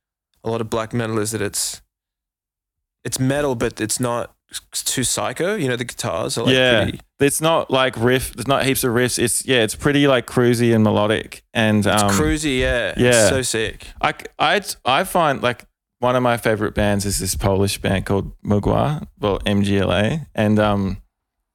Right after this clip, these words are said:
Speaker 2: it's Polish for folk, I believe. And, um,
Speaker 1: Sick.
Speaker 2: I, I, I find it almost, like, meditative, that music.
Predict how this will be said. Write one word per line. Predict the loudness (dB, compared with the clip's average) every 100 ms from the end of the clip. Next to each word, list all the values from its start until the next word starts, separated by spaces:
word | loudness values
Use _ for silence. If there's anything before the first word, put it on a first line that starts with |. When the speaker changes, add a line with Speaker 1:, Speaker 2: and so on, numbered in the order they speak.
| -18
Speaker 2:
it's | -16
Polish | -2 2 2 0
for | -4
folk, | -2 -2 0 0
I | 0
believe. | 2 0 0 -4 -8 -16 _ _ _
And, | 0 2 2 2 -2 -6 -8 -2
um, | 2 2 2
Speaker 1:
Sick. | 0 -2 -4 -4
Speaker 2:
I, | -6 -6 0
I, | 0 0 -6 _ _ _ -2
I | -2
find | 0 0 2
it | 2
almost, | 2 2 2 0
like, | -4 -4 -2
meditative, | 0 0 0 -2 -2 -4 -2
that | -2 -2
music. | -4 -4 -8 -10 -20